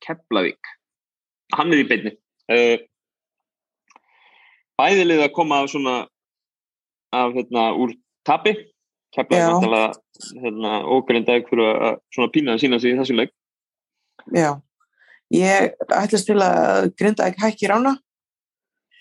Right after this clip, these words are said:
Speaker 2: og ætla ekki að vera pólitísk og
Speaker 1: Já.
Speaker 2: spá þeim sigri, en ég vil að þær
Speaker 1: <laughs>
Speaker 2: rífi sig í gang
Speaker 1: Já.
Speaker 2: og hætti þessum minnumáttarkennd og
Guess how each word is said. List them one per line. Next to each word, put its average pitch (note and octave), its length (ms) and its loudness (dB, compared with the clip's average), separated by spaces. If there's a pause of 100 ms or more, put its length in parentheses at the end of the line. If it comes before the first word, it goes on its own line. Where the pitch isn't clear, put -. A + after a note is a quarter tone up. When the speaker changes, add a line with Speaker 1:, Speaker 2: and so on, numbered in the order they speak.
Speaker 2:
og E3 320 0
ætla F#3 440 0
ekki - 200 -12 (120)
að F#3+ 180 -4
vera F#3+ 180 0
pólitísk G3+ 640 0 (540)
og F#3 340 2 (240)
Speaker 1:
Já. F#2+ 260 0 (140)
Speaker 2:
spá G3 320 0
þeim G#3 180 0
sigri, G3 460 0 (480)
en F#3+ 140 2
ég G3 120 2
vil A3 100 2
að A3+ 200 -2
þær G#3+ 280 0
Speaker 1:
<laughs> - 1160 -6
Speaker 2:
rífi C#4+ 300 4
sig C#4 200 2
í - 40 -8
gang C4+ 280 0 (1200)
Speaker 1:
Já. A#2 80 2
Speaker 2:
og F#3+ 360 0 (100)
hætti B3+ 380 -2
þessum B3 540 0 (420)
minnumáttarkennd G#3 840 0
og E3 280 4